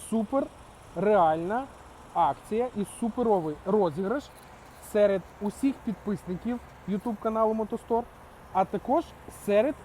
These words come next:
покупців техніки від мережі магазинів Мотостор. Тому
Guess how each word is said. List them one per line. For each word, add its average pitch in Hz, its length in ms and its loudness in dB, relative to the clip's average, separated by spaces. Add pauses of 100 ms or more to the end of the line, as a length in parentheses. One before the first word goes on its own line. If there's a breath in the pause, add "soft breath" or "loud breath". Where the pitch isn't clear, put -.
(100)
покупців 220 600 -2 (300)
техніки 226 500 -2 (220)
від 170 100 -2
мережі 170 340 -2
магазинів 165 440 -6
Мотостор. 143 420 -8 (500)
Тому 247 380 2